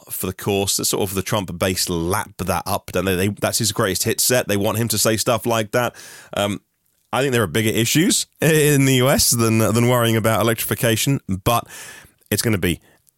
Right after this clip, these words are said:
an interesting year to watch, and it's, it's a shame that E Vs get wrapped in, up in politics, but I kind of understand why it happens as well. Okay, leave us turned on. Soon we'll talk about Dacia Spring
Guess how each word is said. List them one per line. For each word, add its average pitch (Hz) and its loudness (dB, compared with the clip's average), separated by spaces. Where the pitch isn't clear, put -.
an 98 -2
interesting 85 -2
year 80 0
to 87 -2
watch, 87 -2
and 80 -4
it's, 82 -2
it's - -2
a 98 0
shame 135 2
that - 0
E 135 4
Vs 127 0
get - 0
wrapped 127 -2
in, 120 0
up 123 -2
in 127 -2
politics, 131 -2
but - -2
I - -4
kind 92 -2
of 82 -4
understand 85 -2
why 78 -2
it 73 -6
happens 80 -6
as 76 -6
well. - -6
Okay, 87 -4
leave 127 2
us 127 -2
turned 113 2
on. 107 -4
Soon 127 2
we'll 117 -2
talk 117 0
about 98 -4
Dacia 104 0
Spring 127 -2